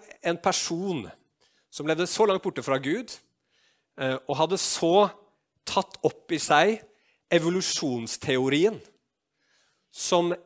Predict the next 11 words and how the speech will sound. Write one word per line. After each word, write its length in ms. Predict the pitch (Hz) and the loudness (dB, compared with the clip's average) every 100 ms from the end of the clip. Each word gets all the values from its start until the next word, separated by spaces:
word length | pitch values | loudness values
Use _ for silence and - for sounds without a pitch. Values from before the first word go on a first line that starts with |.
| - | -8
identiteten 800 | 170 170 165 175 175 135 113 156 185 | 0 2 4 0 2 0 0 -4 -2
hans, 440 | 247 - - - _ _ _ _ _ _ - | -2 -6 -8 -10 _ _ _ _ _ _ -6
at 160 | 170 - | -4 2
han 160 | 196 220 | 2 2
tenkte 580 | 247 160 - - 233 269 - _ _ _ - | -2 -2 -4 0 0 0 -10 _ _ _ -8
at 120 | 156 - | -4 2
han 220 | 208 214 | 2 2
var 260 | 151 139 185 | 4 6 4
det 80 | 185 | 2
neste 380 | 202 - - 156 | -2 -4 -8 -6
steget 640 | - 131 107 101 151 175 | 0 0 0 0 0 -2